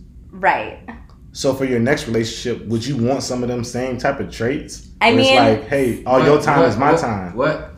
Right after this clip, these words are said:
Speaker 3: a-, attributes of that toxic shit did you like?
Speaker 1: That he was, like, protective. He was too protective, but, like, I was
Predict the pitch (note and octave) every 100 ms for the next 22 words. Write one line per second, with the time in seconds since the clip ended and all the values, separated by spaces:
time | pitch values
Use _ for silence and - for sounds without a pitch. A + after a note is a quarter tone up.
0 | - B2+ C3+ C3 C#3 C#3 A2+ A#2+ A#2+ -
1 | - - - - - A#2 A#2 A#2 A2 -
2 | A#2+ - A2 - G#2+ G#2+ G2+ G#2 A2 A2
3 | - - - - - - - G#3 A3+ A3+
4 | A3+ A3+ A3 G#3 G3 F#3 - - - G#3
5 | - F3+ E3+ - A#3 B3+ C#4+ C#4+ - A#3+
6 | A#3 B3 B3+ - C4 C4 C4 - G#3 F3+
7 | E3+ - - - - - - - - -
8 | - - - - - - - - - -
9 | E3+ E3+ G#3+ C#4